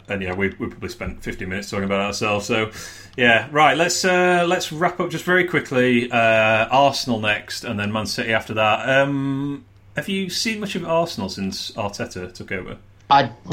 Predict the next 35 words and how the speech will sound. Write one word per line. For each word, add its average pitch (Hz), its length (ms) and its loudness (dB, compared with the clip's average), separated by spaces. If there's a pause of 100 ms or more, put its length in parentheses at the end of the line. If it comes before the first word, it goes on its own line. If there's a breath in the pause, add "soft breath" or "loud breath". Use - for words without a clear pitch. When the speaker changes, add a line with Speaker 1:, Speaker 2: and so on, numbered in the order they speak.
Speaker 2:
I 131 100 4
don't 165 160 6
think 165 140 0
I've 156 100 2
seen 160 220 4
them 139 400 2
once. 147 320 4
Of, 135 120 6
oh, 170 140 6
so 160 140 4
I'll 156 120 4
tell 156 200 4
a - 20 6
lie. 113 140 6
I - 20 6
saw 135 140 2
them 135 60 4
against 123 200 4
Leeds, 120 640 2
um, 110 800 6
and 113 140 8
that, 110 240 4
that's 113 300 2
the 123 180 6
only 127 220 8
time 123 280 4
I've 113 120 0
seen 127 360 4
them 117 140 4
since 110 200 0
he's 113 160 0
taken 113 300 4
over, 110 220 8
I 101 60 8
believe. 101 460 4